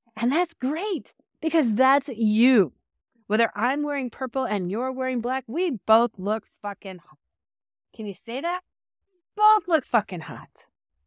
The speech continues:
'cause you are amazing. So,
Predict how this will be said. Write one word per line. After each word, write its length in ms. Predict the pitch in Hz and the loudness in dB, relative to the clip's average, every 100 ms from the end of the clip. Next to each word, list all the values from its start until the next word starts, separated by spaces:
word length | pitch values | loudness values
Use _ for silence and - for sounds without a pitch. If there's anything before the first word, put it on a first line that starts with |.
| - | -4
'cause 200 | 269 220 | -2 2
you 240 | 254 302 | 2 2
are 200 | 240 233 | 0 -2
amazing. 600 | 233 202 196 226 190 156 139 _ _ _ | -2 -2 -6 -8 -10 -16 -20 _ _ _
So, 640 | - - 285 220 151 - | -8 4 6 6 4 -6